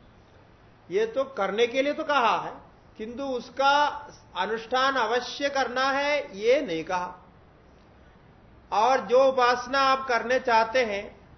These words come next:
वो उपासना को मुख्य वहां माना ही नहीं है, वो कर्म वहां मुख्य होता है। ये तो केवल अंग है, इसको करना है या नहीं करना है, इसमें नियम नहीं बताया है।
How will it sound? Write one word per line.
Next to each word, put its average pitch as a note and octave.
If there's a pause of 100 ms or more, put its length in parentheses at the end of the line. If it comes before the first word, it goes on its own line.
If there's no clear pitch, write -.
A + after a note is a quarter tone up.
(260)
वो G3
उपासना A#3+
को B3+
मुख्य A#3
वहां B3
माना A3
ही A#3+
नहीं G3
है, F3
वो G3+
कर्म A3+
वहां B3+
मुख्य A#3
होता D3+
है। - (800)
ये A3+
तो C#4
केवल C4+
अंग A#3+
है, B3+ (440)
इसको G#3
करना A#3+
है C4+
या C4+
नहीं A#3
करना B3+
है, C4
इसमें B3+
नियम B3+
नहीं A#3
बताया D3+
है। C3